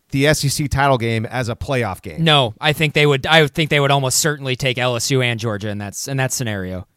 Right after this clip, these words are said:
Speaker 1: Well, that's what I was, that's what I was just saying.
Speaker 2: No, I wasn't, I wasn't countering your point. I was just making a different point.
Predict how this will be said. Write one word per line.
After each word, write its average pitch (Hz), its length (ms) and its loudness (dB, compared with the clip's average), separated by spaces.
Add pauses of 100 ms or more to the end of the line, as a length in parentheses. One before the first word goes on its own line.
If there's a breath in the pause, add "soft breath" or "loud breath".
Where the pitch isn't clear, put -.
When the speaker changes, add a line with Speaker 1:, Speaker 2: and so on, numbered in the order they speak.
(320)
Speaker 1:
Well, 160 80 2
that's 196 120 0
what 220 80 -2
I 226 40 0
was, 196 260 -4 (540)
that's - 160 -6
what 214 60 0
I - 20 0
was 196 80 0
just 196 180 -2
saying. 151 380 -2 (420)
Speaker 2:
No, 285 160 0
I 180 180 2
wasn't, 233 280 4
I 196 100 4
wasn't 208 320 6
countering 185 540 2
your 170 160 2
point. 131 340 -4
I 143 140 4
was 151 140 2
just 151 180 -2
making 147 280 0
a 127 40 -4
different 135 320 -2
point. 92 260 -10